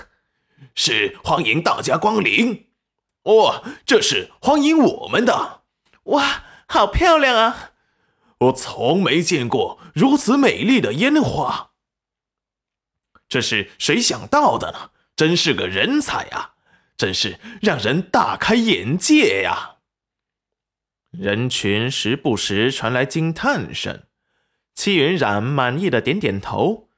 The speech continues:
，“嗯，效果还不错。”只是周围的三双眼睛火热地盯着他。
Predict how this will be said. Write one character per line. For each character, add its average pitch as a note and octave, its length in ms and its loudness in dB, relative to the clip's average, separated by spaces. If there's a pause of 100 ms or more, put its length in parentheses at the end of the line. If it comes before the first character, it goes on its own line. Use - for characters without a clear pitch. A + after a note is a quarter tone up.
(200)
，“嗯， B2+ 640 -2
效 B3+ 340 0
果 F#2+ 320 -2
还 - 240 -4
不 F#3 300 0
错。” - 720 -4 (560)
只 G2+ 100 -4
是 A2 180 -2
周 E3+ 180 0
围 A2 140 0
的 A2+ 140 0
三 F#3 260 -2
双 F#3 220 -2
眼 G#2+ 300 -6
睛 D#3 240 -4 (180)
火 C#3+ 460 4
热 F#3+ 200 4
地 A2+ 140 2
盯 D4+ 340 -2
着 - 140 -2
他。 - 360 -10